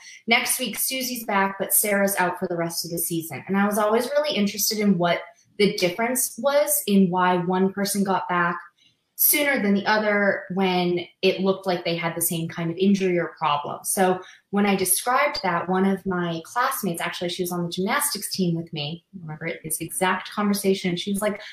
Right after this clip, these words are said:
"I don't think you wanna be a doctor. I think you wanna be a physical therapist." I was like, "Oh, interesting. I don't really know what that is." My sister had torn her A C L, had surgery, and gone through that, but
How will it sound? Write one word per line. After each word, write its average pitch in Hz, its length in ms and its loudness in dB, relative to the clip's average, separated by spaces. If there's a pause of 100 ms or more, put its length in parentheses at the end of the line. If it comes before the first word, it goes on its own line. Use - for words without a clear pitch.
(180)
"I 233 140 4
don't 403 180 2
think 359 180 4
you 349 80 6
wanna 302 180 4
be 240 100 0
a 202 80 2
doctor. 196 320 2
I 170 80 -4
think 226 220 0
you 311 100 0
wanna 320 160 2
be 254 100 0
a 202 80 0
physical 185 380 -2
therapist." - 640 -2 (340)
I 214 60 0
was 214 80 2
like, 214 220 0
"Oh, 240 360 6
interesting. - 540 0
I 208 280 2 (100)
don't 180 200 0
really 214 220 0
know 240 140 2
what 233 160 0
that 247 140 2
is." 196 500 2
My 175 100 2
sister 220 380 2
had 214 440 2
torn 220 220 0
her 220 140 -2
A 202 100 2
C 214 220 -4
L, 196 180 2
had 190 180 0
surgery, 196 760 0 (400)
and 190 120 4
gone 196 260 4
through 190 200 0
that, 185 400 2
but 190 200 0